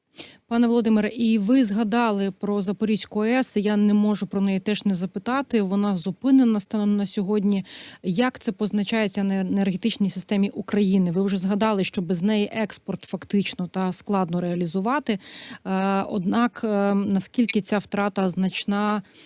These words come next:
е, і, власне, факт зупинки, е,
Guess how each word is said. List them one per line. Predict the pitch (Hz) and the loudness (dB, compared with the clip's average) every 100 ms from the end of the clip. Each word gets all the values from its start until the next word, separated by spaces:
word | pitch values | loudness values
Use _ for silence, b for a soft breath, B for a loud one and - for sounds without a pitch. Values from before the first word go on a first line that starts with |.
| B - | B -8
е, | 185 185 190 - | -4 -2 -2 0
і, | 226 | 0
власне, | 180 202 180 - 196 190 - 175 | 2 2 0 0 0 0 -6 -14
факт | - 202 165 | -6 -4 -4
зупинки, | 160 190 190 226 202 - 185 170 B B B | -2 -2 2 4 4 2 -4 -6 B B B
е, | B | B